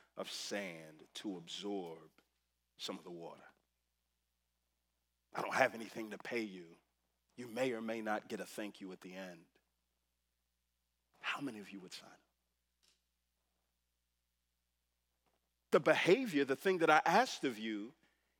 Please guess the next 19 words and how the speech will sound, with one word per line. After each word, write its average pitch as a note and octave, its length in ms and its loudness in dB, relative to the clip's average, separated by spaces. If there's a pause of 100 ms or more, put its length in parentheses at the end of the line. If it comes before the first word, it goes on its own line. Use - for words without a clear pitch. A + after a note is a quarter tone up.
(200)
is A#3+ 360 6
the F#3 180 8
exact E3 560 6
same D3 360 0
thing. F#2+ 440 -8 (1080)
Do A#2+ 100 -6
you B2 60 -4
know B2 120 -2
what A#2 200 -2
the G2+ 120 -4 (200)
difference - 760 -2
or C#3 80 -2
the A#2+ 120 0
gap C3+ 460 4
was? G3 320 0 (1900)
Vision. C3+ 500 2 (2250)
Vision G3+ 840 4 (480)
controls G#3 1160 2
us. - 520 -10